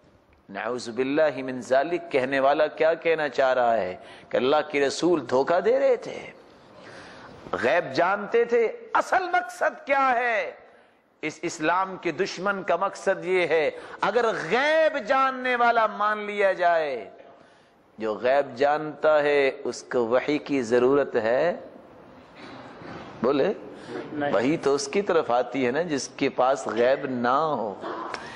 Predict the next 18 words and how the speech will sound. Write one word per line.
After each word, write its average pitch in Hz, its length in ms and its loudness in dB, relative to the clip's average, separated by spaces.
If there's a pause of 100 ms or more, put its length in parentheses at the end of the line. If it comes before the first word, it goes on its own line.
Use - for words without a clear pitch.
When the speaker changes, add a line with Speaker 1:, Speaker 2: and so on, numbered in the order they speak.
(200)
Speaker 1:
یہ 285 220 4 (100)
وحی 392 320 4
کا 349 220 4
انکار 294 640 2
ہے۔ 233 580 4 (480)
یہ 170 140 4 (200)
کہہ 247 180 4
دینا 269 440 2
کہ 311 220 2
غیب 339 340 2
جانتا 294 600 2
ہے، 214 280 0 (240)
اس 165 140 -8
کا 233 100 2
مطلب 254 380 -2
یہ 269 200 0
نہیں 392 240 -2
ہے 415 40 0